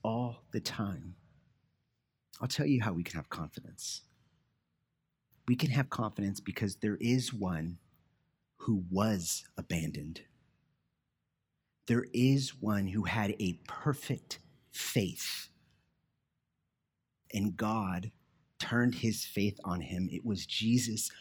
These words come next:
on the cross when he cries out, "My God, my God, why have you forsaken me?" Do you see the confidence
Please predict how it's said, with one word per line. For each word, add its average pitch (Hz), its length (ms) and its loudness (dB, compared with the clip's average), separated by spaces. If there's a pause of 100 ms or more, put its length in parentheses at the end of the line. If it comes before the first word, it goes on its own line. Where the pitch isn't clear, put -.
(320)
on 131 400 6
the 127 80 2
cross 113 520 -4
when 98 160 -4
he 104 140 0
cries 113 400 0
out, 104 240 6
"My 107 180 2
God, 131 640 4 (260)
my 110 160 6
God, 107 640 4
why 131 560 4
have 139 320 2
you 117 300 4
forsaken 101 800 -2
me?" 92 200 2
Do 127 160 -2
you 139 300 0
see 92 640 0 (580)
the 123 80 6
confidence 131 1200 0